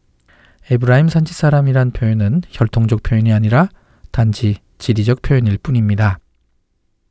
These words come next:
결국 지혜로운 여인은 성읍 사람들을 설득해서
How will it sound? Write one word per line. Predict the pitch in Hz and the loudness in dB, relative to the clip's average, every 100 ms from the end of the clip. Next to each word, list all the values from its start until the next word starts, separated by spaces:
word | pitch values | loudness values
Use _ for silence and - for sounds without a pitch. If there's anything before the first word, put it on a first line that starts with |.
| _ _ _ | _ _ _
결국 | - 127 127 123 _ | -2 0 2 0 _
지혜로운 | - 127 131 135 139 | -2 2 2 2 0
여인은 | 127 123 123 123 139 | -2 -2 -2 -4 -8
성읍 | 143 - 123 143 | -10 -6 -4 -2
사람들을 | 143 139 131 117 120 | -2 0 0 0 -2
설득해서 | - 131 - - 117 - 113 175 | -4 -6 -8 -6 -4 -2 -2 -2